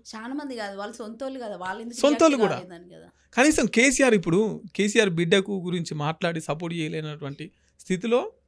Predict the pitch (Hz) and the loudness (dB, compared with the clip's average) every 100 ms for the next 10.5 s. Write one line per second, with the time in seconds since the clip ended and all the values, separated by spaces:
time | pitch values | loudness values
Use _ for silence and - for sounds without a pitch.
0 | _ 208 202 190 180 226 233 202 113 - | _ -18 -18 -18 _ 2 4 4 0 -8
1 | 190 175 175 _ _ _ - 208 220 185 | -20 -20 -20 _ _ _ 0 2 4 4
2 | 202 208 190 208 226 190 190 190 226 214 | 4 4 2 2 4 4 2 0 0 2
3 | 190 180 202 - 214 190 180 160 117 107 | 0 -2 -4 0 0 2 -2 -4 -8 -14
4 | _ _ 202 185 175 170 - 208 196 202 | _ _ -20 -4 0 4 8 8 8 4
5 | 208 - 165 233 240 320 - _ _ _ | 0 0 0 2 0 -2 -8 _ _ _
6 | _ _ _ - 156 196 202 202 226 220 | _ _ _ -6 2 2 4 0 -2 -2
7 | 196 208 220 214 214 - _ 202 151 147 | -4 -2 -4 -6 -10 -12 _ -8 -2 -2
8 | 135 190 220 220 214 214 208 _ _ - | 0 -2 0 -2 0 -4 -6 _ _ -20
9 | - 170 _ _ 190 170 165 196 226 226 | -20 -20 _ _ 0 6 8 8 6 4
10 | 220 220 220 220 214 | 6 4 4 2 -2